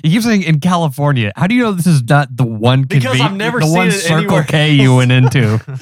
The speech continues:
Speaker 2: <laughs> Okay, so it was at an In-N-Out Burger. I have been to
Speaker 1: Okay,
Speaker 2: In-N-Out
Speaker 1: you're right.
Speaker 2: Burgers in
Speaker 1: You're right.
Speaker 2: Texas, and they didn't have this.
Speaker 1: Okay.
Speaker 2: So instead of a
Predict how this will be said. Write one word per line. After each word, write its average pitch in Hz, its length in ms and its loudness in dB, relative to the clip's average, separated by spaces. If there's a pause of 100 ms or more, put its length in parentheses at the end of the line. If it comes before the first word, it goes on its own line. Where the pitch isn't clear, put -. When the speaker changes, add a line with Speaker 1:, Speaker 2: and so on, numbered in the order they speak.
(120)
Speaker 2:
<laughs> 143 100 -8
Okay, - 320 -8
so 156 240 -6
it 160 160 -6
was 170 160 -8
at 175 160 -6
an 139 160 -8
In-N-Out 151 520 -8
Burger. 117 340 -10 (200)
I 147 120 -6
have 143 320 -6
been 135 180 0
to - 60 -4
Speaker 1:
Okay, 110 140 -2
Speaker 2:
In-N-Out 139 380 -4
Speaker 1:
you're 135 160 -2
right. 117 160 -2
Speaker 2:
Burgers 127 300 -8 (100)
in 120 160 -8 (100)
Speaker 1:
You're 95 120 -2
right. 92 80 -4
Speaker 2:
Texas, 117 200 -6
and 117 120 -10
they 120 100 -8
didn't 120 220 -8
have 117 260 -12
this. 104 320 -20 (100)
Speaker 1:
Okay. 92 260 -4 (100)
Speaker 2:
So 131 440 -6
instead 151 480 -14
of 147 200 -14 (120)
a 120 200 -18